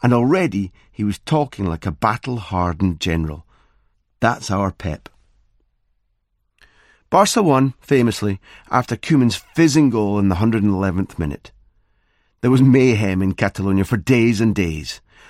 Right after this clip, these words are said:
Real Madrid had been rubbing Barca's nose in the fact that the European Cup was a private Castilian party since nineteen fifty-five. But finally, the Ligers were on the guest list.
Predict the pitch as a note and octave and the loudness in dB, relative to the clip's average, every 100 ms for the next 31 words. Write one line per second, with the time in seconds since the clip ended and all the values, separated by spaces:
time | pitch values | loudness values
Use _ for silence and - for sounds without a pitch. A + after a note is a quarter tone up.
0 | _ - D3 D#3+ C3+ A2+ F#2+ A#2 A#2 A#2+ | _ 2 2 2 0 -2 -2 0 2 2
1 | A2+ G#2 A2 A2 G#2+ G2 G#2+ G#2 F#2 G#2 | 0 0 -2 -2 -4 -2 0 0 0 -2
2 | - F#2+ - - G#2+ G#2+ C3 - A2+ G2+ | -2 -4 -4 -8 -2 0 0 0 -4 -2
3 | A2+ - - - C#3 - - C#3+ G#2+ F#2 | -4 -4 -16 -4 -2 -2 0 0 0 -4
4 | - _ - - - G3 D3 G#2 F#2+ G2+ | -8 _ -6 -4 0 2 2 2 -2 -4
5 | E2+ D#2 F2 - _ - B2 A2 A#2+ G#2+ | -4 -4 -8 -10 _ -4 -2 0 0 0
6 | - A2+ G2 - B2 - G#2+ - - A2+ | -2 -2 -2 -4 -8 -6 -10 -8 -4 -2
7 | G2 F2 - _ _ _ _ _ _ _ | -2 -6 -12 _ _ _ _ _ _ _
8 | - - - F#3 E3+ C#3 A2+ A2+ - _ | -12 -12 -4 0 2 2 0 -4 -8 _
9 | _ _ _ _ _ G#2 A#2 D3 A2+ G2+ | _ _ _ _ _ 0 4 4 2 -2
10 | G2 F#2 - _ _ - G#2+ G2 F#2+ F#2+ | -4 -6 -14 _ _ -2 0 2 0 0
11 | F#2 - - D#2 F#2 - | -6 -6 -12 -12 -14 -18